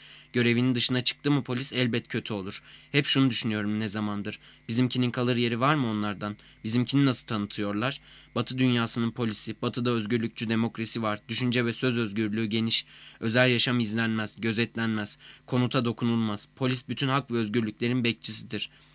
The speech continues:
Şu halimize bak. Dilsiz oyunları oynuyoruz babalarımızın yolladığı haçlıklardan kirasını ödediğimiz evimizde. Hem de şuna bak, saat kaç beş demeden zır zilimizi çalıyor yönetici. Bu adam hiç uyumuyor, uyutmuyor bunu Sabahattin Bey.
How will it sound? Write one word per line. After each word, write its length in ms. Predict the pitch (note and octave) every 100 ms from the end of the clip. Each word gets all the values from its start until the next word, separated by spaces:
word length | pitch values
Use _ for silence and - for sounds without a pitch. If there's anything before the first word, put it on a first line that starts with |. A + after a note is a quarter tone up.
| - - - -
Şu 180 | C#3+
halimize 480 | C3 B2+ B2 A#2 B2
bak. 140 | G2+ - -
Dilsiz 340 | B2 A#2 C3
oyunları 360 | B2+ A#2+ A#2+ B2
oynuyoruz 440 | B2 G#2+ G#2+ G2
babalarımızın 560 | G#2+ A2 A2 A2 G#2+ A#2
yolladığı 420 | A2 G#2+ G#2+ A2
haçlıklardan 720 | G#2+ A#2 - A#2 A2+ A2 A#2
kirasını 460 | A2+ A2+ A2+ - A#2
ödediğimiz 500 | A2 G#2+ G2 G#2+ G2+
evimizde. 520 | A2 G#2+ G#2 G2 G#2+ - - - -
Hem 240 | - C3+ C3
de 60 |
şuna 280 | B2 C3 B2+
bak, 160 | G#2+ -
saat 320 | - B2+ -
kaç 280 | C#3 C#3 B2
beş 220 | B2 -
demeden 420 | B2 C3 A2+ D3 - - -
zır 200 | A#2+ C#3
zilimizi 560 | B2 A2+ B2 B2+ A#2+ A#2+
çalıyor 380 | A#2+ G#2+ G#2
yönetici. 560 | G2+ G#2+ G#2+ - G2 G#2 - - _
Bu 80 | B2
adam 240 | C3 C3 C3+
hiç 160 | D3+
uyumuyor, 480 | B2+ A#2 G#2 G#2 - - _
uyutmuyor 560 | B2 C3+ - A#2 A2 G2+
bunu 140 | G#2+
Sabahattin 580 | - G#2+ G#2+ G#2 - G#2+
Bey. 180 | G#2+